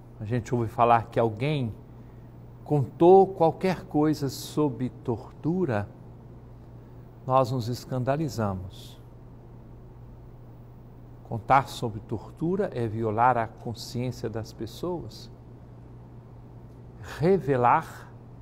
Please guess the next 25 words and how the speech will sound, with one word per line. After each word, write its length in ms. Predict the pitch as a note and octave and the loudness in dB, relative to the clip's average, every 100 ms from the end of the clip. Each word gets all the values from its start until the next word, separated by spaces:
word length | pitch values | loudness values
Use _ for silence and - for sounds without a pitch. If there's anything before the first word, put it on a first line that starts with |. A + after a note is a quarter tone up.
| - - - - - - - | -18 -18 -18 -18 -18 -18 -10
não 220 | C3+ C#3 | -4 0
é 300 | C#3 F#3 F#3+ - - - - | 4 4 2 -4 -16 -20 -20
forçar 760 | - - C3+ - - - D#3+ F3+ | -12 -2 -2 -2 0 4 6 6
a 80 | D3+ | 2
pessoa 580 | A#2+ - - C3 C3+ B2+ | -2 -6 -4 -2 -2 -4
a 60 | |
falar 440 | A#2 - A2 G#2 G2+ | -8 -4 0 2 2
algo. 400 | F#2+ F2+ - G2 - - - - - - - - - - - - - - - | 2 0 -4 -12 -16 -20 -20 -18 -20 -20 -20 -20 -20 -18 -20 -20 -18 -16 -6
Revelar 680 | A#2+ A#2 A#2 A2 B2 F3 - - - - - - | -2 0 0 4 6 4 0 -16 -18 -20 -20 -8
é 60 | B2 | -6
aquilo 300 | A2 - B2 | -2 -2 -4
que 160 | - A#2 | -4 -4
Jesus 460 | A2+ A#2+ C3+ - | -2 -4 -6 -6
faz 300 | - A2+ A#2 | 2 2 2
conosco, 580 | - A2 A#2 D#3+ D#3+ - | -6 -4 0 0 -2 -8
ele 100 | A2+ | -6
nos 240 | A2 G#2 | -6 -6
mostra 500 | A2+ A#2 C#3 C#3+ - | -2 4 4 2 -6
quem 280 | A#2+ - A2+ | -10 -8 -4
é 80 | G#2 | -4
o 80 | G#2 | -4
Pai, 460 | - - A#2 E3+ A#3+ - - - - - - - - | -2 0 0 0 -4 -14 -18 -18 -18 -18 -18 -18 -10
e 100 | - | -2
o 60 | A#2+ | -2
Pai, 420 | - B2+ C#3+ F3 | 2 6 6 4